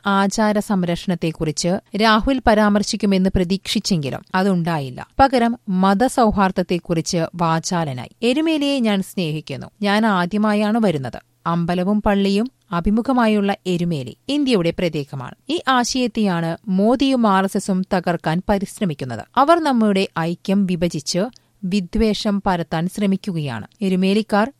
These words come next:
വലിയ സന്ദേശം നൽകുന്നു. നിങ്ങൾ ലോകത്തിനു മാതൃകയാണ്. ഇന്ത്യയിലെ എല്ലാ മതവിഭാഗക്കാരും ഒരുമയിൽ വിശ്വസിക്കുന്നു.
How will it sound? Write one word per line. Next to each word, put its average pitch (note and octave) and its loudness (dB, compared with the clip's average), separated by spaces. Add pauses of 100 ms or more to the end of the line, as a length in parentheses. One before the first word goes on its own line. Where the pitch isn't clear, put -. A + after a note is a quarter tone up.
വലിയ F3+ 2
സന്ദേശം G3+ 2
നൽകുന്നു. C#3+ -4 (160)
നിങ്ങൾ D4+ 2
ലോകത്തിനു G#3 4
മാതൃകയാണ്. E3+ 0 (180)
ഇന്ത്യയിലെ C#4+ 2 (120)
എല്ലാ G#3 4
മതവിഭാഗക്കാരും F3+ 0
ഒരുമയിൽ A3 2
വിശ്വസിക്കുന്നു. D3 -8